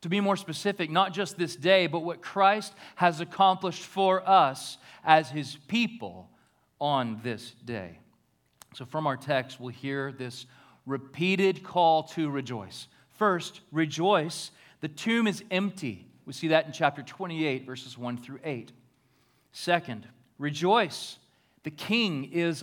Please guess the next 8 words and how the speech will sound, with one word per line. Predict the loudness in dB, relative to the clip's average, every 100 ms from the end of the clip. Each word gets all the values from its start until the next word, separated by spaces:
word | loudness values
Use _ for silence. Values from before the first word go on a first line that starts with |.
| -4
alive, | 0 4 6 4 0 -4 -14 -20 -14
verses | -12 -12 -10
nine | -2 0 0 -2 -6
and | -10
ten. | -12 -10 -10 -12 -16 _ _ _ _ _ _ _
And | -16 -6
finally, | 2 4 4 2 0 -4
rejoice. | -8 -12 -10 -8 -8 -10 -14